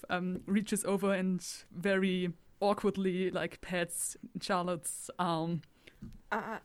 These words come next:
Speaker 2: um, thank you. H-, how, how did you know?
Speaker 1: Um, you might notice that I'm talking in your head. That goes
Speaker 2: Well,
Speaker 1: both ways.
Speaker 2: I, I, I did notice. Um,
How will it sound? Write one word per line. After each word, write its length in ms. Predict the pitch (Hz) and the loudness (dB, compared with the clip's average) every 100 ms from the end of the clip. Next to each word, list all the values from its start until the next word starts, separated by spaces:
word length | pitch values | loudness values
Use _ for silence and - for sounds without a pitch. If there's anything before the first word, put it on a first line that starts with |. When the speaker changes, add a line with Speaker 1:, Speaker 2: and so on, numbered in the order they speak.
| _ - | _ -2
Speaker 2:
um, 380 | 220 208 208 226 _ _ _ _ | 0 0 -4 -6 _ _ _ _
thank 520 | - 269 220 233 - 302 | -12 -8 -8 -10 -10 -6
you. 300 | 320 453 480 - _ _ - - - _ _ - - - | -4 -4 -6 -14 _ _ -20 -20 -20 _ _ -20 -16 -8
H-, 160 | - - | -8 -6
how, 340 | 220 247 123 - | -6 -4 -4 -6
how 180 | 262 294 | -6 -2
did 220 | 415 - | -2 -2
you 60 | 208 | -6
know? 360 | 196 277 226 202 _ _ _ _ _ - | -2 -2 -2 -6 _ _ _ _ _ 0
Speaker 1:
Um, 360 | 214 208 208 - - _ - | 0 2 0 -4 -14 _ -2
you 180 | 208 | 4
might 560 | 226 240 277 370 - - _ _ - | 6 6 2 0 -4 -8 _ _ 0
notice 540 | 220 233 302 311 311 | 4 4 4 2 0
that 180 | - 240 | 2 4
I'm 120 | 220 | 4
talking 440 | 208 226 247 262 214 | 2 2 4 6 6
in 160 | 226 | 6
your 140 | 214 214 | 6 2
head. 520 | - 214 269 339 302 - - _ - - - - - | 0 0 0 -2 -6 -8 -14 _ -20 -20 -20 -20 0
That 420 | 220 233 - - | 2 2 -2 -4
goes 260 | - 214 208 | 2 4 4
Speaker 2:
Well, 120 | - - | 2 0
Speaker 1:
both 320 | 190 170 - | 2 2 0
ways. 460 | 156 135 - - - | -2 -2 -4 -8 -4
Speaker 2:
I, 200 | 123 107 - - | -2 -4 -6 -4
I, 120 | 247 | 0
I 100 | - | 0
did 220 | 269 247 196 | 2 2 4
notice. 460 | 190 202 - - - | 2 2 -4 -6 0
Um, 400 | 196 196 185 | 2 2 -2